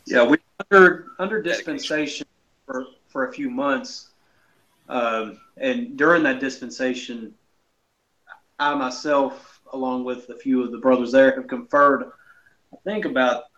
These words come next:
Speaker 1: three entered apprentice degrees under the dispensation. Three or four. Um,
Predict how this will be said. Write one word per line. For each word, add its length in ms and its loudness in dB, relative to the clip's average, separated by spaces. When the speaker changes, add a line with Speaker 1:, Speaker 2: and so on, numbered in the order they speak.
Speaker 1:
three 440 0
entered 240 -4
apprentice 420 -6
degrees 480 -16
under 360 0
the 100 -10
dispensation. 800 -2
Three 140 6
or 160 0
four. 300 -18
Um, 500 -2